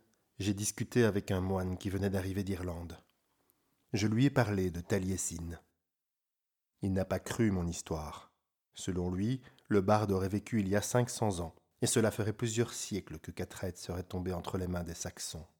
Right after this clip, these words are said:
Mais moi, je sais bien que c'est sous ma hache que Taliesin est mort il y a cinquante ans. Comme le chrétien, non content de me prendre pour un menteur, essayait en plus de me convertir à son Dieu, je l'ai jeté dehors.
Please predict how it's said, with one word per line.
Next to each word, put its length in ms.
Mais 140
moi, 480
je 160
sais 180
bien 220
que 120
c'est 180
sous 180
ma 200
hache 340
que 100
Taliesin 600
est 60
mort 380
il 100
y 60
a 80
cinquante 540
ans. 180
Comme 220
le 60
chrétien, 560
non 140
content 320
de 60
me 120
prendre 380
pour 240
un 40
menteur, 680
essayait 400
en 80
plus 240
de 80
me 140
convertir 640
à 60
son 260
Dieu, 260
je 140
l'ai 180
jeté 400
dehors. 560